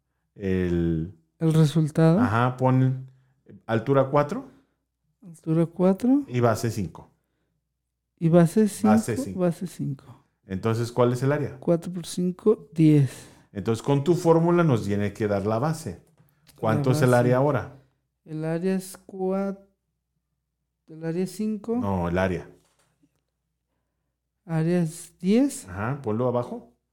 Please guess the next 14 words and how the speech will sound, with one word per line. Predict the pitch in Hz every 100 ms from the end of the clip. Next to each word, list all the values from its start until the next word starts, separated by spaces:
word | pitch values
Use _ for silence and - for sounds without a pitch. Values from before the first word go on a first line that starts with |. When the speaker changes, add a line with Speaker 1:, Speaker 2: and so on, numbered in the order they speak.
| _ _ _ _ _ _
Speaker 1:
A | 104
un | 101
lado. | 104 123 160 - 101
Así, | 107
diez. | 101 101 107 117 160 160 - - _ -
Speaker 2:
Diez. | 185 202
Speaker 1:
Diez | 117 123 139
multiplicado | 131 123 101 104 - 127 131
por | 127
la |
altura. | 120 - 139 190 - - _ _
Speaker 2:
Por | - 180 160 -
cuatro. | 170 185 202 226 247 262 - _ _ _
Speaker 1:
Ajá, | 87 80 101 139 170